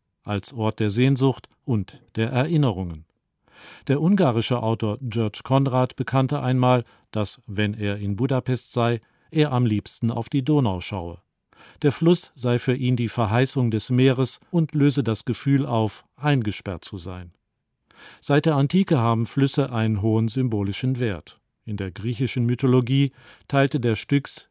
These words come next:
die Unter- von der Oberwelt. In der biblischen Geschichte wird Moses auf dem Nil im Schilf versteckt.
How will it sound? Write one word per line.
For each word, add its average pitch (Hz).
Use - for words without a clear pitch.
die 110
Unter- 127
von 95
der 101
Oberwelt. 123
In 143
der 139
biblischen 147
Geschichte 127
wird 104
Moses 113
auf 98
dem 107
Nil 123
im 98
Schilf 127
versteckt. -